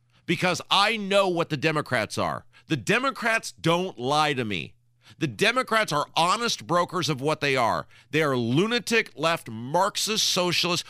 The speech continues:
who want to spin this country into oblivion. So while they are wholly ridiculous and awful,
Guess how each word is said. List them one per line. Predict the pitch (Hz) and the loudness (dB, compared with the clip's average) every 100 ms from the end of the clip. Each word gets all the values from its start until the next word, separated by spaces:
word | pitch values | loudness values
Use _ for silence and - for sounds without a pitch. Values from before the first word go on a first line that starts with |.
| - | -4
who | 151 | -2
want | 160 151 | -2 0
to | |
spin | - - 202 196 | 0 2 0 0
this | 190 | -2
country | - 170 165 | -2 -2 0
into | 160 151 | 0 0
oblivion. | 139 135 135 110 80 57 - - - | 0 0 0 2 -2 -4 -16 -20 -14
So | - 190 | -2 0
while | 156 156 180 175 | 0 0 0 2
they | 165 | 0
are | 160 135 | 0 -2
wholly | - - 220 226 220 | -4 0 0 0 -4
ridiculous | 170 165 196 - 196 170 160 | -4 -2 -2 -2 -2 -2 0
and | |
awful, | 170 185 190 117 104 | 2 0 -2 -6 -8